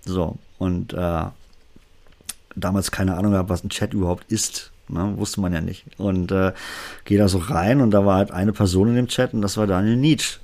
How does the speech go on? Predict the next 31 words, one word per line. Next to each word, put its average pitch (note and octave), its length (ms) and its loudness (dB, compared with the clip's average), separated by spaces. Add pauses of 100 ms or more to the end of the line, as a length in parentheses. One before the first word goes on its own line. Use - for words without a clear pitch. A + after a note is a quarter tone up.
(160)
So, F#2 160 2
und F2 160 4
dann - 80 0
fing A2 180 4
er G#2 60 4
halt G#2 120 2
irgendwie G2+ 260 4
<laughs> - 20 -10
an B2+ 160 6
zu - 160 2
schreiben A2+ 460 0
und A2+ 80 0
so, A2+ 80 4
ja, D#3 200 2
ich C#3+ 60 0
bin A2+ 80 0
aus G2+ 120 -2
Rostock, A#2+ 300 -6
mach G2+ 120 -4
ein G#2 80 -2
bisschen G2+ 180 -4
Mucke, A2+ 260 -4
ja - 160 0
geil, B2+ 440 0
bin G#2+ 100 -6
aus G#2 80 -4
Berlin, A#2 300 -2
mach A2 140 -2
ein A2+ 60 -4
bisschen A2 240 -4
Mucke. G#2+ 280 -4